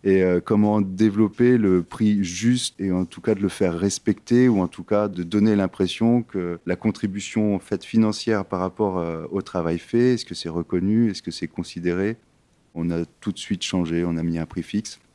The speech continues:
Petit à petit, on a trouvé les prix qui étaient justes pour nous. Clairement, euh, en maraîchage, ou j'ai, j'imagine que dans la plupart des secteurs d'activité,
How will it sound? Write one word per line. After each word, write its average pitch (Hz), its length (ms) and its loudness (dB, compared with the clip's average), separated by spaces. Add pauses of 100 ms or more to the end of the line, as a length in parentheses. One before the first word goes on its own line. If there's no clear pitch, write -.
(380)
Petit 101 360 -2
à 87 80 2
petit, - 200 -4
on 98 140 2
a 87 80 0
trouvé 92 340 -2
les 90 120 -2
prix 98 240 -8
qui - 100 -4
étaient 90 180 -6
justes 101 360 -4
pour 104 200 0
nous. 117 140 2 (920)
Clairement, 98 560 2
euh, 90 260 2 (560)
en 87 120 -2
maraîchage, 92 800 0
ou 85 440 -6
j'ai, 85 200 -12 (140)
j'imagine 85 500 -6
que - 120 -16
dans 85 240 -10
la 87 100 -10 (140)
plupart 92 480 -4
des 87 80 -6
secteurs 85 380 -8
d'activité, 87 640 -2